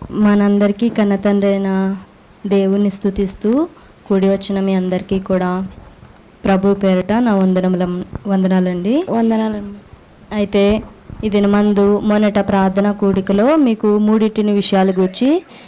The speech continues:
Speaker 1: మీకు చెప్పడం జరిగింది. మూడు విషయాలు కూడా, ఒకటి ఏక మనసు, ఏక తాత్పర్యం కలిగి ఉండాలని చెప్పాము. అలాగే రెండవది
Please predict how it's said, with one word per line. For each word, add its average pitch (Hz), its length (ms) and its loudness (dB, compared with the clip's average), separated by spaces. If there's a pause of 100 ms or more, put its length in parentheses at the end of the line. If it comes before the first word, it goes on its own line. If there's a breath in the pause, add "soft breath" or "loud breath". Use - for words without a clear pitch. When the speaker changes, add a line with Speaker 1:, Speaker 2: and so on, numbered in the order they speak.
(120)
Speaker 1:
మీకు 214 240 0
చెప్పడం 196 340 0
జరిగింది. 175 560 -2 (420 loud breath)
మూడు 220 200 4
విషయాలు 208 460 2
కూడా, 208 380 2 (480 loud breath)
ఒకటి 220 640 2 (220)
ఏక 214 260 2
మనసు, 214 440 2
ఏక 214 340 2
తాత్పర్యం 208 680 0
కలిగి 196 320 2
ఉండాలని 190 480 2 (140)
చెప్పాము. 196 540 0 (420 loud breath)
అలాగే 208 280 2
రెండవది 220 720 2